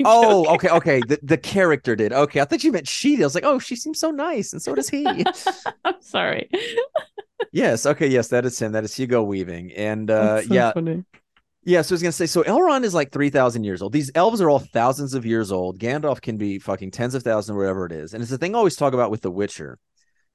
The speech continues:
Speaker 1: is, like, how does this work? And we can only have the human concept of time, where we
Speaker 2: Yeah.
Speaker 1: know over the years, our minds deteriorate.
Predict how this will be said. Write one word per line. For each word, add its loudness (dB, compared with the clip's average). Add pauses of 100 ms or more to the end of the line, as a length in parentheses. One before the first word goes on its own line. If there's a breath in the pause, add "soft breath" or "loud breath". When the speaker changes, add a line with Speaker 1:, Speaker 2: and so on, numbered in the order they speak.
(160)
Speaker 1:
is, 0
like, -2
how -8
does -4
this -4
work? -2
And -2
we 4
can -2
only 0
have 0
the 0
human -4
concept -6
of -10
time, -10
where 0
we -2
Speaker 2:
Yeah. 2
Speaker 1:
know 0 (680)
over 2
the 0
years, -2 (260)
our 2
minds -4
deteriorate. -4